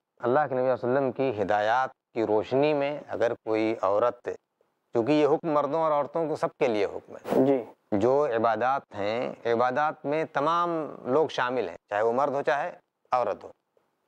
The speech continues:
Speaker 1: तो जिस तरीके से मर्द के लिए क़ियामुल लैल है, इसी तरीके से औरत के लिए भी क़ियामुल लैल है।
Speaker 2: बिल्कुल।
Speaker 1: मर्द हजरात मस्जिद में आकर के जमात से नमाज पढ़ते हैं,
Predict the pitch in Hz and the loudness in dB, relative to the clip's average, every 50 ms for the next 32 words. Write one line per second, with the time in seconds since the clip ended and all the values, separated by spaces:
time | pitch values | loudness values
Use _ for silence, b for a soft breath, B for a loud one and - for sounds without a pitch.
0 | _ - 110 117 156 135 - 151 139 151 147 - 175 147 - 131 135 151 160 156 | _ -2 0 2 2 2 2 2 2 2 2 0 0 0 0 -2 0 0 0 0
1 | 139 147 - 151 135 127 123 127 143 156 - _ _ _ _ _ _ _ _ _ | -2 -2 0 0 2 2 2 2 2 0 -2 _ _ _ _ _ _ _ _ _
2 | - 113 123 127 139 143 135 139 147 147 139 131 143 143 - 113 101 95 - - | -2 -2 -2 0 0 0 0 2 2 2 0 -2 -4 -8 -6 -6 -4 -2 -2 0
3 | 123 113 98 98 90 98 101 - - 151 139 143 156 156 143 - - 170 165 156 | 0 0 0 0 0 0 0 0 0 0 0 0 0 -2 -2 -2 0 0 0 0
4 | 175 - - 165 156 156 160 156 151 151 151 147 143 131 127 127 127 156 151 143 | 0 0 0 0 0 0 0 0 0 0 0 0 0 -2 -4 -4 0 2 2 2
5 | 127 - - - - - _ _ _ _ _ _ - 135 165 160 139 143 147 151 | 2 0 -6 -10 -12 -16 _ _ _ _ _ _ 0 0 0 0 0 0 0 0
6 | 151 151 151 147 143 127 127 160 139 147 147 143 139 127 139 123 127 147 123 123 | 0 0 -2 -2 -4 -2 -2 -2 0 0 0 0 0 0 -2 -2 -2 0 0 0
7 | 123 131 135 131 - 147 135 135 135 135 117 - 139 123 - - 135 120 120 123 | 0 0 0 -2 -2 -4 -2 -2 -2 -2 -2 -2 -4 -4 -2 -2 -4 -4 -6 -8